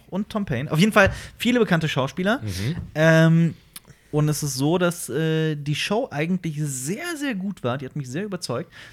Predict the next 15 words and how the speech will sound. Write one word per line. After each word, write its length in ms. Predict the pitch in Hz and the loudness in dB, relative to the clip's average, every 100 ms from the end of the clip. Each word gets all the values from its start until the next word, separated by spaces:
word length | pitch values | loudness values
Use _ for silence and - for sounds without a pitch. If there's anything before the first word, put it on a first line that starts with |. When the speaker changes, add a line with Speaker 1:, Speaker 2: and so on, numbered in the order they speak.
| - | -6
Speaker 1:
Dann 140 | 131 | -4
wurde 160 | 143 175 | 0 -2
sie 160 | 147 | -2
allerdings 360 | 120 127 123 - - | -4 -4 -6 -8 -10
abgesetzt, 640 | 156 - 107 110 120 - - | -10 -8 -6 -6 -8 -16 -10
weil 200 | 110 113 | -4 -4
bekannt 400 | 113 110 143 143 | -4 -6 -6 -4
wurde, 200 | 110 120 | -4 -4
dass 140 | 113 110 | -4 -4
bei 200 | 110 107 | -2 -2
der 140 | 107 | -4
Produktion 720 | 107 107 104 - 131 117 110 | -6 -12 -12 -8 -6 -6 -6
wahnsinnig 400 | 110 117 113 110 | -4 -4 -4 -6
viele 180 | - 107 | -8 -12
Pferde 420 | - 101 101 98 | -8 -8 -6 -8